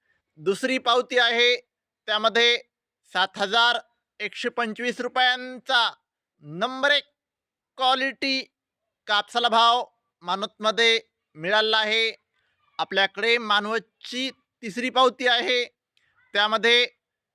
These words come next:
सात हजार एकशे चाळीस रुपयांचा एक भाव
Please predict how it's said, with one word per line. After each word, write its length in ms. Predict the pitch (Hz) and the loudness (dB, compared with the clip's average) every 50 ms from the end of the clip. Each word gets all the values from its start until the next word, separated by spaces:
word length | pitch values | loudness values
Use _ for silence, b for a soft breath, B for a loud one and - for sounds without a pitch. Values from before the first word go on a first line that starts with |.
| _ _ _ - | _ _ _ -4
सात 240 | 175 170 175 - - | -2 -2 -2 -4 -6
हजार 400 | 202 196 202 233 233 240 233 233 - _ _ _ _ _ _ - | -6 -2 0 2 2 2 0 -2 -6 _ _ _ _ _ _ -12
एकशे 280 | 196 196 - - - 233 190 - | -12 -10 -8 -8 -8 -8 -6 -4
चाळीस 320 | - 208 214 233 233 185 - | -2 0 0 0 -2 -2 -6
रुपयांचा 720 | 247 - - 247 240 247 254 254 254 247 196 - 262 262 | -8 -4 0 0 0 0 0 -4 -10 -8 -4 0 0 2
एक 160 | 262 220 208 | 0 0 -4
भाव 440 | 208 277 233 233 226 233 247 247 233 | -4 0 0 2 2 2 0 -2 -6